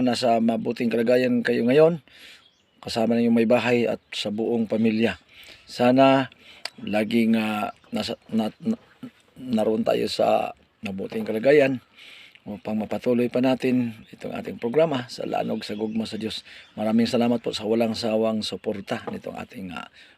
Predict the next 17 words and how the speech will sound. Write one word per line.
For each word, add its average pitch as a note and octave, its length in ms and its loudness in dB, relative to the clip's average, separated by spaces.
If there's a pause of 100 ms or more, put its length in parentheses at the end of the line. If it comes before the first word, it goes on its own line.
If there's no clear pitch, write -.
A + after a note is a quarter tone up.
(120)
programa. G#2 640 -6 (800)
So, G3+ 340 10
mga F#3+ 220 8
hinigugma F#3 340 4
makalanok, F3+ 460 8
pahiluna, E3 480 6 (100)
kay C#3 220 8
doon D3+ 240 10
na, - 20 0 (240)
doon C3 160 4
na C#3 80 4
tayo, D3 160 10 (160)
ah, C3 200 8 (600)
ah, B2 160 4
hisgutan C#3 640 2
ining C3 320 0
ato - 160 -2